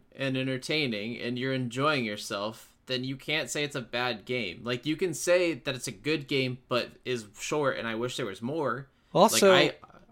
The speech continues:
Speaker 1: I understand that critique.
Speaker 2: Like, I don't understand people getting upset about easy puzzles. Like, who gives a shit? It's not that challenging 'cause it's more focused on the storyline and the beauty of it.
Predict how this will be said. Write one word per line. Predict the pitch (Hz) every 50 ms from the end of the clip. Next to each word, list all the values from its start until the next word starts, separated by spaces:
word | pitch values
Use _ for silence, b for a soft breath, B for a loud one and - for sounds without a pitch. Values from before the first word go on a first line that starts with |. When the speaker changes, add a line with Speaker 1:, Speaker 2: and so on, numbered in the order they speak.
| - -
Speaker 1:
I | 127
understand | 139 147 180 131 - 127 135 127 110
that | 117 143 147 -
critique. | - 110 - 92 92 - - - -
Speaker 2:
Like, | 151 156 180 190 175 175 170
I | 190
don't | 233 262 247
understand | 214 226 226 208 190 - - 185 185 175 170
people | 156 165 - - 170
getting | 165 160 151 151 143
upset | 131 - - - 151 151
about | 135 131 117 117
easy | 123 131 139 135 127 135 127
puzzles. | - - 139 139 135 - 113 107 104 104
Like, | 107 104 -
who | - 165
gives | 165 165 175 170 -
a | 135 110
shit? | - - - 110 104 95 - 113
It's | 120 - -
not | 151 151 147
that | - 156 143 -
challenging | - 143 139 147 160 151 143 123 123 117 113
'cause | 123 120 107
it's | 120 113 - -
more | 123 123 123 120
focused | - - 131 123 - 139 123 -
on | 135 127 123
the | 117
storyline | 110 - - 135 131 135 135 135 123 117 117 113 113 113
and | 110
the | 107
beauty | 101 117 120 131 127 117 107
of | 101 98 95
it. | 98 92